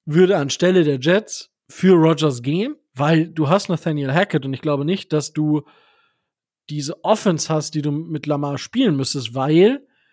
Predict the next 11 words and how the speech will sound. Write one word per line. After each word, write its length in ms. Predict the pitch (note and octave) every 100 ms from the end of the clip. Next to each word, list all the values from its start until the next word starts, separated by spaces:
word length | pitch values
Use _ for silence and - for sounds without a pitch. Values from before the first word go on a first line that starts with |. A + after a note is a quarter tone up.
| _ _ _ _ _
du 120 | D#3+
müsstest 460 | F3 G3 - D#3+ -
dann 400 | E3 G3+ A3+ F#3
die, 380 | F3 E3+ E3+ - _ -
die 180 | D3+ F3+
Offense, 800 | G3+ F#3+ F#3+ F3 - E3 - -
Offensive 520 | E3 E3+ E3+ C#3+ A#2+ C#3+
Line 260 | A#3 C#4
auch 100 | D3
wieder 180 | C#3 C#3
umbauen. 520 | C#3 C3+ C3 C#3+ B3